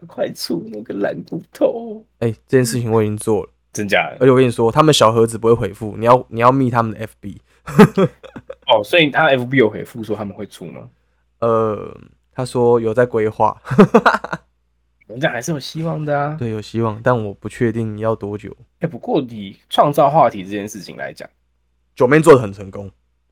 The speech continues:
Speaker 1: 九妹做得我觉得非常成功。
Speaker 2: 对，不管，不管他今天是有意还是无意的，但是我觉得他的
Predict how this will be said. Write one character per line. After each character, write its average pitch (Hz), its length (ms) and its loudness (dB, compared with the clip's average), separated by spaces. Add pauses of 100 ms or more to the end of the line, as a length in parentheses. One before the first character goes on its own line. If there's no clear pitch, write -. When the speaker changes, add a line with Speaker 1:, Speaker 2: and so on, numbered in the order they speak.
(200)
Speaker 1:
九 92 160 -8
妹 95 120 -10
做 95 140 -8
得 85 140 -8
我 87 100 -14
觉 92 140 -16
得 95 60 -12
非 92 160 -16
常 85 180 -18
成 80 160 -18
功。 - 180 -18 (280)
Speaker 2:
对， 123 120 0
不 139 140 0
管， 120 280 6
不 180 120 -2
管 143 120 8
他 135 120 2
今 143 80 -2
天 143 60 0
是 143 120 -6
有 113 200 0
意 131 120 -4
还 117 120 -4
是 117 120 -12
无 98 200 -12
意 110 180 -12
的， - 160 -20
但 165 160 0
是 170 80 -4
我 123 140 0
觉 113 140 -4
得 113 60 -2
他 131 120 0
的 113 280 -4